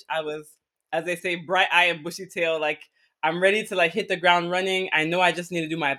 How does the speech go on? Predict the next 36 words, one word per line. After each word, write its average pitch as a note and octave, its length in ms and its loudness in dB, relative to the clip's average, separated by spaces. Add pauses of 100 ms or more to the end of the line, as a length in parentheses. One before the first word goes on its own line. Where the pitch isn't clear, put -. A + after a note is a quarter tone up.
best G3+ 420 2
to - 80 -16
get D3+ 160 4
in D#3 140 0
dental F3+ 280 -2
school. F#3+ 440 0 (280)
I C#3 100 0
decided E3 380 4
I'll D3 160 4
major E3 280 -2
in E3 100 0
biology. F#3+ 720 4
It's - 160 -10
the C#3+ 80 -6
most D3+ 240 0
common F3 280 2
major F3 260 2
for D#3 100 -8
people E3 260 -6
who D#3+ 120 2
are C#3+ 80 4
pre-dental, E3 560 0
pre-meds. D3+ 540 2
I'll B2 120 -4
do D3 80 -6
biology, D#3+ 440 4
started E3 340 0
all D3+ 160 2
those D3 160 -6
courses. C#3 460 -10 (440)
Many A3+ 400 4
adversities E3+ 680 2
along D3 280 -2
the C3+ 80 -6
way, A2 460 -6
and C#3 380 -2